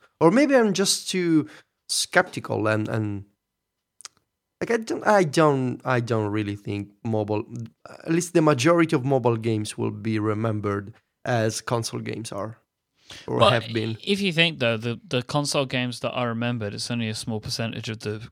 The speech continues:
Speaker 2: amount of console games that were released. So th-,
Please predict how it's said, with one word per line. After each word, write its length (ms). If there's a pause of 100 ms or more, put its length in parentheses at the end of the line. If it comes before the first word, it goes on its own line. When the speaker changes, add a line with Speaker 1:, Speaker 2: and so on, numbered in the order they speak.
Speaker 2:
amount 300
of 60
console 340
games 320
that 140
were 60
released. 580 (400)
So 180
th-, 220